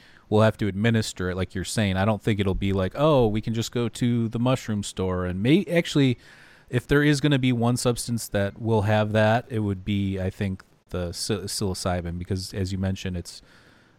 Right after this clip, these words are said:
um, maybe they would only give you a certain amount, like a gram or a gram and a half, where in that case, it's not gonna really, you know, you'll get there, but it's not gonna be, do much. So,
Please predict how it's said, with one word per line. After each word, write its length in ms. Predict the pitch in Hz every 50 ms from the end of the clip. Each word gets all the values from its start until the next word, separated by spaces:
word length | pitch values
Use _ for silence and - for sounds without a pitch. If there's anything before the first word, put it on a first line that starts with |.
| _
um, 320 | - 87 87 85 85 85 87 -
maybe 300 | 107 98 101 104 104 104
they 140 | 98 101 98
would 160 | 101 101 92
only 220 | 101 98 98 95
give 240 | 92 90 104 104 98
you 140 | 101 95 92
a 40 | 87
certain 300 | - - - 92 85 90
amount, 220 | 92 92 90 90
like 160 | 87 87 -
a 60 | 92 87
gram 440 | 92 92 95 92 92 90 90 87
or 140 | 90 85 85
a 40 | 87
gram 240 | 92 92 90 90 90
and 80 | 90
a 60 | 87 87
half, 480 | 90 92 92 87 85 87 85 - -
where 320 | - 90 87 85 85 85 85
in 140 | 90 92
that 180 | 92 90 90 -
case, 280 | - 95 85 78 - -
it's 180 | - - -
not 200 | 95 90 87 -
gonna 200 | - 98 87 90
really, 500 | 90 90 90 90 87 87 85 85 87 - _ _ _ _ _ _ _ _ _ _ _ _ _ _
you 100 | - 101
know, 80 | 92 85
you'll 200 | 98 98 98 92
get 340 | 90 - 117 120 - - -
there, 240 | 92 90 85 85
but 160 | 87 90 90 90
it's 160 | - - -
not 180 | 90 82 80
gonna 200 | - - 87 85
be, 200 | 82 76 90 98 113 _
do 140 | - - 90
much. 460 | 87 85 80 76 76 - - - -
So, 320 | - - 82 78 80 80